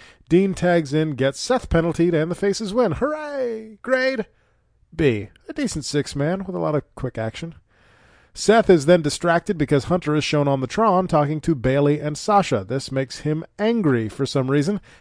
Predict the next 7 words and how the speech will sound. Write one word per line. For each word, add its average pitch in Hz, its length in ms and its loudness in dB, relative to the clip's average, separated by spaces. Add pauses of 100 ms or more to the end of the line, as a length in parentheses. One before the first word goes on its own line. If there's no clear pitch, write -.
and 147 220 -2
he 156 100 0
storms 127 460 -2
to - 80 -12
the 135 80 -4
back. 123 380 -2 (640)
Weird. 107 360 -6